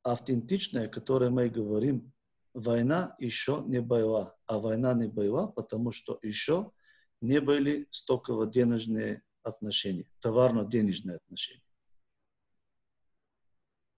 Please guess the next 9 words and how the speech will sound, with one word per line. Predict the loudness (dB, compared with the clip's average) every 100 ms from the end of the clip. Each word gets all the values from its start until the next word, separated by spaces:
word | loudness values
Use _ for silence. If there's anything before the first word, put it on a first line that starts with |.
| _ _ _ _ _ _ _ _ _ _ _ _ _
Всё | -8 -4 2 4 4 0 -12 -20 _ _ _ _ _ _ _ _ _ _ _ _ _ _
поменялось, | 2 4 4 6 6 4 0 -8 -12 _ _ _ _ -6
и | 0 2 2 -2 -6 -14 4
то, | 4
что | 4 4 4
осталось | 4 4 2 4 4 0
от | -4 0
этой | 0 2 -2
одинной | 0 -2 0 2 2 2 0